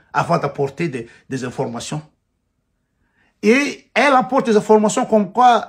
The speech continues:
monsieur Razaf Maïev a menti, qu'est-ce qu'elle a comme preuve ? Qu'est-ce qu'elle a comme, comme, comme élément ? Alors que elle a dit, elle a dit même que pendant une heure,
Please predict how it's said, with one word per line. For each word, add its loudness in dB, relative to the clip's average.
monsieur -2
Razaf -2
Maïev -4
a 2
menti, -4
qu'est-ce -6
qu'elle -2
a 0
comme -2
preuve ? -2
Qu'est-ce -4
qu'elle -4
a -2
comme, -2
comme, -2
comme -6
élément ? -6
Alors 2
que -4
elle 2
a 4
dit, -6
elle -4
a -4
dit -10
même -2
que -4
pendant -2
une 6
heure, 0